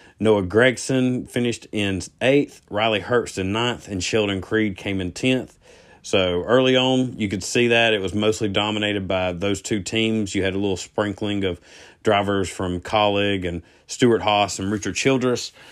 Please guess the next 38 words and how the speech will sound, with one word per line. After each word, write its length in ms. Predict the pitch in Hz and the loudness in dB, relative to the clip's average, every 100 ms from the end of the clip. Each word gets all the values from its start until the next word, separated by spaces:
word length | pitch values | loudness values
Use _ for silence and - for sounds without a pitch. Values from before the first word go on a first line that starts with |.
| - - - | -20 -20 -10
but 420 | 101 101 101 95 | -2 0 0 -2
stage 400 | - 127 127 - | 0 2 2 0
two 260 | - 131 131 | 2 4 4
would 160 | 110 | 2
really 320 | 95 104 117 107 | 0 2 2 2
be 420 | 113 113 110 110 - - _ _ - | 2 0 0 -6 -20 -20 _ _ -4
no 240 | 113 113 | 2 2
different. 560 | 107 123 120 139 127 - - - _ | 2 0 0 -2 -2 -8 -20 -20 _
You 140 | - 101 | -4 0
had 460 | 101 95 92 98 85 | 2 2 -2 -6 -2
Justin 320 | 107 - 107 | -2 -2 0
Allgaier 520 | 104 104 107 104 98 | 0 2 2 2 0
again 580 | 87 101 113 113 110 101 | -2 -2 -2 -2 -4 -4
get 180 | 110 92 | -4 -2
the 60 | |
stage 440 | - 120 107 107 92 | -4 0 0 0 -4
win 540 | 110 120 117 117 107 | -4 -2 -2 -2 -4
with 200 | 98 90 | -4 -2
Brandon 320 | 104 104 101 | 0 0 0
Jones 320 | 98 107 101 | 0 -2 -2
in 100 | 92 | -6
second, 520 | 87 - 131 - 120 - | -6 0 0 0 -8 -2
followed 260 | 107 101 | 0 0
by 160 | 95 95 | 0 0
A 140 | 107 | 0
J 120 | 110 104 | 0 0
Allmendinger 520 | 104 104 98 98 90 | -2 -2 -2 -4 -6
in 60 | |
third, 480 | 82 120 120 120 117 - - - _ | 0 4 4 4 0 -8 -20 -20 _
Josh 260 | - 131 113 | 4 4 4
Berry 340 | 107 113 107 | 4 6 6
in 100 | 92 | 4
fourth, 500 | 85 - 123 123 117 | -4 2 4 6 4
and 100 | 117 | 0
Ty 240 | - 110 110 | 0 2 2
Gibbs 300 | 104 107 - | 2 -2 -2
in 120 | 87 | -2
fifth. 420 | - 151 156 - | 4 4 2 -8